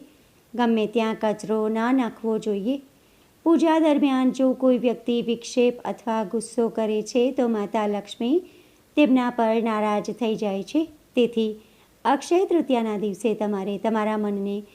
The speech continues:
શાંત રાખવું જોઈએ અને શાંત ચિત્તે માતા લક્ષ્મીની તથા ભગવાન કુબેરની પૂજા કરવી જોઈએ, કારણ કે શાંત મનથી પૂજા કરવાથી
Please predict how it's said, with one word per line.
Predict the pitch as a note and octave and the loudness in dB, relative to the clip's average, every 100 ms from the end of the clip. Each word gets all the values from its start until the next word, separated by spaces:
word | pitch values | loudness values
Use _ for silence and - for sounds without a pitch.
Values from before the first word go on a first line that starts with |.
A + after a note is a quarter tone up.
| - - - | -20 -20 -6
શાંત | - C#4+ C#4+ D#4+ | 0 0 2 2
રાખવું | D#4+ A#3+ - A3+ | 2 0 0 -2
જોઈએ | G3+ A3 G#3+ C4 D#4 - - | -2 -2 0 0 0 -4 -6
અને | G#3 G#3+ G3+ G#3 | -2 -2 -2 -4
શાંત | - B3+ B3+ B3+ | 0 0 2 0
ચિત્તે | C4+ C4+ B3 C4+ C4+ G4+ - _ _ - | -4 -4 -4 0 0 -2 -8 _ _ -2
માતા | C4 C4 A#3+ | 0 0 0
લક્ષ્મીની | A#3 A3+ - A#3 A3+ A3+ C#4 - - | -2 -4 -4 -2 -2 -2 -4 -6 -6
તથા | A3+ A3+ A3 G#3+ | -6 -4 -4 -4
ભગવાન | A3+ G3 G#3+ A3 | -4 -4 -2 -4
કુબેરની | A3 A3+ A3 G3 G#3 | -2 -2 0 -2 -4
પૂજા | F#3 A#3 A#3+ A#3+ | -2 -2 -2 -2
કરવી | B3+ G#3 A3+ | -2 -2 -4
જોઈએ, | G#3 A3 G#3 D#4 - _ _ _ _ | -2 -2 -2 -4 -6 _ _ _ _
કારણ | A#3+ G#3 G#3 G#3 | 0 2 0 -2
કે | G#3 G#3+ | -2 -4
શાંત | - A3+ A3+ A3+ | -2 -2 -2 -2
મનથી | A3+ G#3+ G#3 - A#3 | -2 -2 -4 -2 -2
પૂજા | A#3 A#3+ G#3+ A3 | 0 -2 0 0
કરવાથી | A3+ G#3+ G#3+ G#3 A#3 | 0 -2 -2 -2 -2